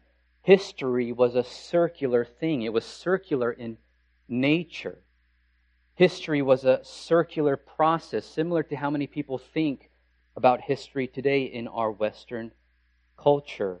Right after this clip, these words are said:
The circle of life. History being a never-ending cycle. One of the most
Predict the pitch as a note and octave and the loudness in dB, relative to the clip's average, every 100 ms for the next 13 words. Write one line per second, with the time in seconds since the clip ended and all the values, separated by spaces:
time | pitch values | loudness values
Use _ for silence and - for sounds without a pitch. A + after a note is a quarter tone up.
0 | _ _ _ _ _ _ _ _ A2 A2+ | _ _ _ _ _ _ _ _ -8 -8
1 | - D#3 - C3 B2 A#2 C3 C3 - _ | 0 0 0 2 2 4 2 2 -8 _
2 | _ _ _ _ _ _ _ _ _ _ | _ _ _ _ _ _ _ _ _ _
3 | _ _ _ _ _ - D3+ - - B2 | _ _ _ _ _ 2 2 2 -8 -8
4 | A2 B2+ A#2+ A#2+ - A2+ A2+ A#2 A2+ A#2 | -6 -6 -4 -6 -6 -6 -4 -6 -4 -6
5 | A2+ A2+ A2 G#2+ - C3 B2+ A#2 _ _ | -6 -10 -12 -14 -12 -12 -12 -20 _ _
6 | _ _ _ _ _ _ _ _ _ _ | _ _ _ _ _ _ _ _ _ _
7 | _ _ _ _ _ _ _ _ - C#3+ | _ _ _ _ _ _ _ _ -2 2
8 | D#3+ D#3 D3+ | 4 4 4